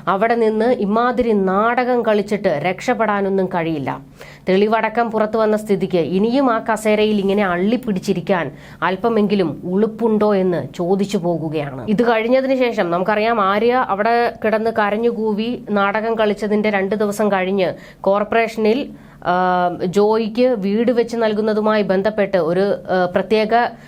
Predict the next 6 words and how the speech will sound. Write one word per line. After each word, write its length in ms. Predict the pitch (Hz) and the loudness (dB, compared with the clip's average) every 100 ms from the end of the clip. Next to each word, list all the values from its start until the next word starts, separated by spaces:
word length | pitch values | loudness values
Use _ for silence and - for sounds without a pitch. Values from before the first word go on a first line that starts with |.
| - | -4
കൗൺസിൽ 340 | 196 214 220 220 | -2 0 0 2
യോഗം 360 | 196 202 214 | 2 2 0
ചേർന്നിരുന്നു. 640 | 208 170 160 147 143 139 - - - 185 | 0 0 -2 -6 -6 -10 -14 -20 -8 -4
ആ 80 | |
കൗൺസിൽ 420 | 196 208 220 269 262 | 0 0 0 0 2
യോഗത്തിൽ, 560 | 247 240 240 247 285 | 2 2 0 0 -2